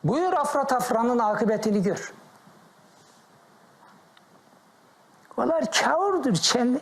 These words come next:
cehenneme gidecek. Biz cennete gidecek.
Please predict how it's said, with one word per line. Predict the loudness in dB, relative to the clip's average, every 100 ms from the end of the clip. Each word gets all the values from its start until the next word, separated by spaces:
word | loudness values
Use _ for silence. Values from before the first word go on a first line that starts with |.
| -2
cehenneme | 0 2 2 2 2 2 2
gidecek. | 0 0 0 -2 -6 -4
Biz | -2 0
cennete | 0 2 2 2 0
gidecek. | 0 -2 -2 -2 -2